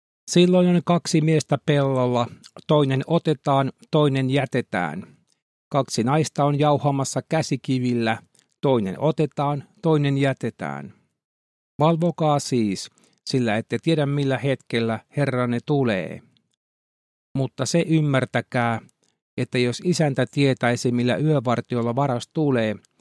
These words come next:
hän valvoisi eikä sallisi murtautua taloonsa. Sen vuoksi olkaa tekin valmiit,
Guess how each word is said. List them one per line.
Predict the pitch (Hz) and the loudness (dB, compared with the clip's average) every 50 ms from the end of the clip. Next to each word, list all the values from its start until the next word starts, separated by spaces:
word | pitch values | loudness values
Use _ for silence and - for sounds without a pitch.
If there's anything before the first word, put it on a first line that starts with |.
| _ _ _ _ _ - | _ _ _ _ _ -2
hän | 143 131 117 110 | 0 0 2 2
valvoisi | 123 139 156 156 147 151 143 139 131 - 135 127 - _ _ _ _ _ _ - | 2 2 2 4 2 2 2 2 2 0 -2 -4 -4 _ _ _ _ _ _ -6
eikä | 139 131 - 131 | -4 -2 -4 -4
sallisi | - - 156 151 135 127 123 - - 131 | 0 0 2 2 2 2 0 0 0 -2
murtautua | 123 127 135 139 139 - - 131 127 - - 131 127 - _ - | -2 0 0 -2 -2 0 0 0 0 0 0 -2 -2 -2 _ 0
taloonsa. | 143 139 123 113 98 73 62 64 - - 60 55 - - - _ _ _ _ _ _ _ _ _ _ - _ _ _ _ _ _ _ _ - - | 0 2 2 2 0 -2 -4 -10 -10 -12 -12 -12 -14 -18 -20 _ _ _ _ _ _ _ _ _ _ -20 _ _ _ _ _ _ _ _ -8 -2
Sen | 160 156 156 139 | -2 0 0 2
vuoksi | 147 147 135 - - - | 2 0 0 0 -2 -2
olkaa | - 139 135 131 - - 123 120 | 0 0 0 0 0 0 -2 0
tekin | - - 170 151 - - 139 135 127 | 0 0 -2 -2 0 -2 -2 0 2
valmiit, | 139 139 131 127 120 120 117 117 110 107 - - | 4 4 4 2 2 0 0 0 0 -2 -4 -8